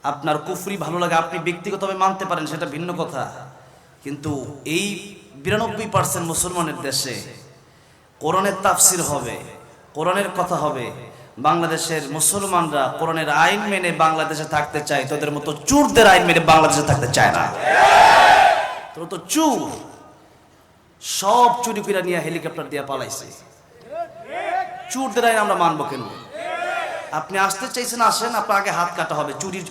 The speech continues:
চুরির অপরাধে। এরপরে হাজার হাজার আলেমদেরকে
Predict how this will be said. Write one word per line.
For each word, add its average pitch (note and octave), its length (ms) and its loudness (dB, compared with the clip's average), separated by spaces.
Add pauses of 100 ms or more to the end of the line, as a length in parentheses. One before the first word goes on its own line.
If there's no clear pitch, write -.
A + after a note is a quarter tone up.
(160)
চুরির F#3+ 260 -4
অপরাধে। B2+ 480 -6 (1800)
এরপরে D4+ 520 10
হাজার G4+ 460 12
হাজার G#4 460 12
আলেমদেরকে E4+ 840 8